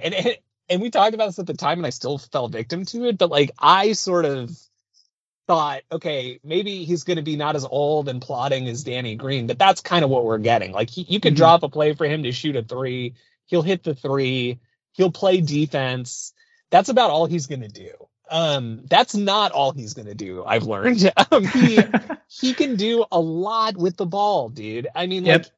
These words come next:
Speaker 1: you chase him off the three, he's putting it on the ground. I mean,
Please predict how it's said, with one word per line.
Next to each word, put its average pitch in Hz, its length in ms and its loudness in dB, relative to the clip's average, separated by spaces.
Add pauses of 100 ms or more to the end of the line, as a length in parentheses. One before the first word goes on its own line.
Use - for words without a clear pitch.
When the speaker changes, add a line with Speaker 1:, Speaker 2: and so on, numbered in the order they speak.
(100)
Speaker 1:
you 185 360 -4
chase 233 340 0
him 233 100 -2
off 226 200 -6
the 185 120 -4
three, 175 460 -2
he's 208 220 -4
putting 240 300 -2
it 220 80 -4
on 202 160 0
the 170 80 -2
ground. 131 540 -4
I 139 120 -4
mean, 160 240 -4